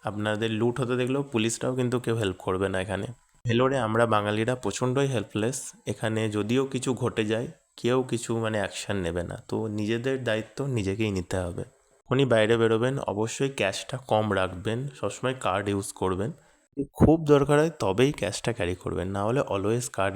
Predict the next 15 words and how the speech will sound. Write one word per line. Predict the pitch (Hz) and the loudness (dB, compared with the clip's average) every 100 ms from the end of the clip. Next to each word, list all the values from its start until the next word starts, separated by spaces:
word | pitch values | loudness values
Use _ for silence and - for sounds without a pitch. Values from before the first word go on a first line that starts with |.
| 101 | 0
রাখবেন। | 98 95 117 160 160 | 0 -2 -4 -4 -4
আর | 107 98 | -6 -2
কাছে | 98 101 151 | -2 0 0
ওই | 143 101 | 2 0
একশো | - - | -2 -4
দুশো | 104 - | -2 -2
টাকা | 110 123 | -2 -2
ম্যাক্সিমাম | 98 - - 110 110 | -2 -2 -2 0 0
রেখে | 101 | 0
দিতে | 98 98 | -2 -2
পারেন। | 95 92 104 - _ _ _ _ _ | -4 -4 -6 -10 _ _ _ _ _
তো | - - | -2 4
আরও | 104 127 | 6 6
অনেক | - 110 131 131 | 4 4 2 0
কিছু | 127 | -4